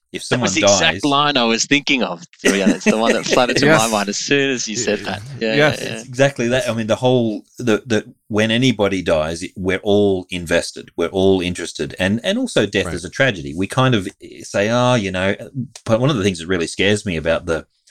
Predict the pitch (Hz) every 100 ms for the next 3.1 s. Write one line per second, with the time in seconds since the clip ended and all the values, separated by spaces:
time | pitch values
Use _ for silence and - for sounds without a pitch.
0 | _ 80 - 120 135 78 76 78 - 104
1 | 98 92 87 104 107 107 - 120 120 104
2 | 101 113 117 - 92 85 80 78 67 53